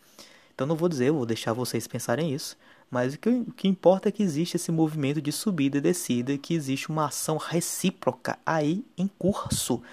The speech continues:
que as coisas não são tão deterministas, não é só um sentido único e isolado, você tem um sentido que volta, você tem uma ação recíproca. Então, importa, é do nosso interesse sim, além de exercer essa crítica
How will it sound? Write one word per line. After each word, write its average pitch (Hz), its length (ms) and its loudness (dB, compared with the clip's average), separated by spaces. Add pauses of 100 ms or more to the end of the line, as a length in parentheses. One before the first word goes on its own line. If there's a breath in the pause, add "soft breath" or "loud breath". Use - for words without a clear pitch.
(220 loud breath)
que - 60 -2
as - 120 -2
coisas 147 300 0
não 175 160 2
são 170 200 0
tão 165 280 -4
deterministas, 151 920 -2
não 123 120 0
é 139 40 0
só 156 200 2
um 165 140 0
sentido 160 560 -2 (260)
único 170 400 0
e 160 40 4
isolado, 123 540 4 (280 loud breath)
você 135 220 -6
tem 151 180 0
um 175 40 2
sentido 175 380 0
que - 120 -2
volta, 117 340 2
você - 100 -12
tem - 140 -4
uma 151 160 0
ação 147 240 -2
recíproca. - 760 -4 (360 loud breath)
Então, 185 180 0 (340 soft breath)
importa, 131 720 6 (200)
é 208 160 6
do 185 160 4
nosso 135 380 2
interesse 117 560 -2
sim, 185 280 0 (720 loud breath)
além 180 460 6
de 190 100 6
exercer 135 560 0
essa 131 300 -4
crítica - 580 -4